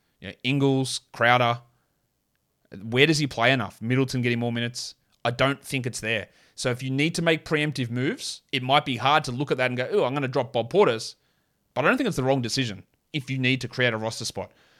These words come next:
What he is doing now, yes, he's coming back from a knee injury, but he still will be coming back from a knee injury over the next week or so. But where do the minutes come from to push him back to twenty-five, twenty-six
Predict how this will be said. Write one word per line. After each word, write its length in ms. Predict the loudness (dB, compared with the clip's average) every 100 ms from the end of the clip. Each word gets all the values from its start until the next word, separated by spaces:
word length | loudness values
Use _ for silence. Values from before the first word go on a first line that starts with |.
| _ _
What 260 | 2 2 4
he 120 | 0
is 120 | 2
doing 240 | 2 2
now, 140 | 2 0
yes, 260 | 2 2 2
he's 140 | -2
coming 200 | -2 0
back 100 | -2
from 100 | -2
a 40 | 0
knee 140 | 0
injury, 180 | 0 -2
but 260 | -2 -4 -6
he 120 | -2
still 240 | 2 4 6
will 160 | 6
be 140 | 4 0
coming 220 | -2 0
back 120 | -2
from 140 | -4
a 20 | -4
knee 160 | -4
injury 220 | -4 -4
over 100 | -4
the 60 | -6
next 200 | -8 -8
week 180 | -8 -8
or 40 |
so. 260 | -8 -8 -10 -16 _ _ -6
But 180 | -6 -6
where 340 | 0 6 8
do 140 | 8 4
the 100 | 2
minutes 300 | 0 -2 -4
come 260 | -4 -4
from 340 | -4 -4 -4 -8
to 140 | -12
push 280 | -6 -2 0
him 100 | 2
back 180 | 2 2
to 60 |
twenty-five, 520 | -4 -2 0 2 2 2
twenty-six 720 | -4 -2 4 4 4 -4